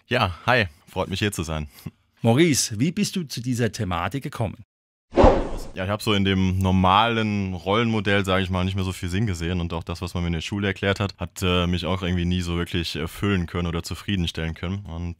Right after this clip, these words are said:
Speaker 1: ähm, das war dann so der Anfang, wo ich begonnen hab, irgendwie das erste Mal auch zu lesen, nicht weil ich's musste, sondern wirklich, weil ich, äh, mich dafür interessiert habe für diese Themen. Das heißt, es ging dann so wirklich um, äh,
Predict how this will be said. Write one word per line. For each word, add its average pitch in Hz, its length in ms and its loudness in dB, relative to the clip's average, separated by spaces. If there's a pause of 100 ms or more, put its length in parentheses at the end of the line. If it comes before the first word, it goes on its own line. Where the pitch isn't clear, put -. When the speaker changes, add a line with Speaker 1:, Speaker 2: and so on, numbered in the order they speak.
Speaker 1:
ähm, 85 220 -4
das 90 140 -4
war 101 100 2
dann 101 120 4
so 95 120 0
der 95 240 2
Anfang, 110 500 0
wo 95 80 -4
ich 98 100 -8
begonnen 101 360 -2
hab, 98 160 -2
irgendwie 92 340 -2
das 87 160 -4
erste 95 320 -2
Mal 92 160 0
auch 90 120 -2
zu - 180 -4
lesen, 95 340 2
nicht 90 160 0
weil 85 140 0
ich's 80 140 -6
musste, 120 340 -2
sondern 92 240 0
wirklich, 90 280 -4
weil 82 160 -4
ich, 87 200 -6
äh, 107 100 -4
mich - 240 -6
dafür 87 280 -2
interessiert 95 580 -4
habe 85 180 0
für - 140 -8
diese 85 240 -8
Themen. 104 320 -4
Das - 100 -10
heißt, 90 180 0
es 92 120 -6
ging 92 160 0
dann 90 100 2
so 87 140 -4
wirklich 90 380 -4
um, 85 280 0
äh, 80 280 -2